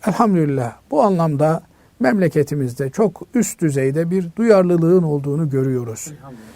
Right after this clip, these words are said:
Speaker 1: Bir takım yerlerde olduğu gibi işte marketlerin yağmalandığı gibi bir hadise ülkemizde yok.
Speaker 2: Elhamdülillah.
Speaker 1: Herkes ihtiyacı kadar alıyor. Bu noktada, e, elhamdülillah hepimizin de bir güveni, güvencesi var. Yani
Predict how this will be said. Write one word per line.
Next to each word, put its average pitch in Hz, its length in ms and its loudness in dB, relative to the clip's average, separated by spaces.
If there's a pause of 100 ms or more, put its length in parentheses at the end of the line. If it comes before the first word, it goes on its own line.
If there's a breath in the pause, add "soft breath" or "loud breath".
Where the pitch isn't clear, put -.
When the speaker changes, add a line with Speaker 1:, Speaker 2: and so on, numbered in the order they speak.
(240 loud breath)
Speaker 1:
Bir 220 80 4
takım 214 300 4
yerlerde 202 500 4
olduğu 196 380 6
gibi 180 480 4
işte 180 540 2
marketlerin 170 920 2
yağmalandığı 170 960 4 (260)
gibi 165 260 0
bir 156 100 0
hadise 151 520 0
ülkemizde 160 540 -4
yok. 170 340 -4
Speaker 2:
Elhamdülillah. 127 260 -18 (260)
Speaker 1:
Herkes 196 380 0
ihtiyacı 160 460 -2
kadar 131 320 -6 (280)
alıyor. 147 400 6 (480 loud breath)
Bu 254 260 6
noktada, 226 600 6 (440 soft breath)
e, 285 60 4
elhamdülillah 226 760 4
hepimizin 220 520 4
de 208 140 4
bir 202 260 0 (100)
güveni, 208 320 6
güvencesi 190 640 4
var. 208 160 8
Yani 160 420 4